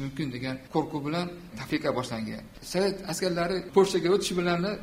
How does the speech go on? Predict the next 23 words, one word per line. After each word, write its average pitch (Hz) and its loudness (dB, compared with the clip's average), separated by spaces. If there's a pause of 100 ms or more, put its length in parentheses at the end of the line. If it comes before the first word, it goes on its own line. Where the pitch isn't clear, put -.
Sovuq 165 4
urushning 156 -4
birinchi 175 0 (120)
shabadalari 143 0
esa 135 -4
boshlagan. 151 -4 (440)
E, - -8 (160)
men 185 0 (180)
bir 143 -4 (180)
gumanist 160 4
qatorida 143 0 (320)
chin 170 -2
dildan 147 -2
xohlardimki, 143 0 (320)
butun 190 -2
insoniyatga 165 -2
xavf 160 2
solayotgan 156 -2 (180)
fashizmni 156 -2
yo'q 156 0
qilish 170 2
uchun 156 -2 (100)
birlashgan 151 -2